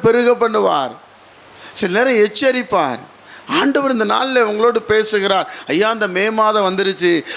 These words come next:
ஐயோ, அடுத்த மாதத்துல நான் ஸ்கூல் ஃபீஸ் கட்டணும், காலேஜ் ஃபீஸ் கட்டணும், வீட்டு தேவைகள் இருக்கிறது, எல்லாம் நின்று கிடக்கிறது, எப்படி நடக்கும்னு நினைக்கிறீங்களா? உங்க கூடையும் மா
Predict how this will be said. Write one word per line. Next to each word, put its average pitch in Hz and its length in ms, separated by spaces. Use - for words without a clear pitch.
ஐயோ, 180 240
அடுத்த 208 260
மாதத்துல 208 480
நான் 190 180
ஸ்கூல் 220 260
ஃபீஸ் 214 240
கட்டணும், 185 460
காலேஜ் 208 340
ஃபீஸ் 208 220
கட்டணும், 185 420
வீட்டு 226 240
தேவைகள் 220 440
இருக்கிறது, 196 440
எல்லாம் 233 500
நின்று 240 260
கிடக்கிறது, 214 520
எப்படி 196 240
நடக்கும்னு 190 360
நினைக்கிறீங்களா? 165 500
உங்க 135 200
கூடையும் 175 560
மா 143 140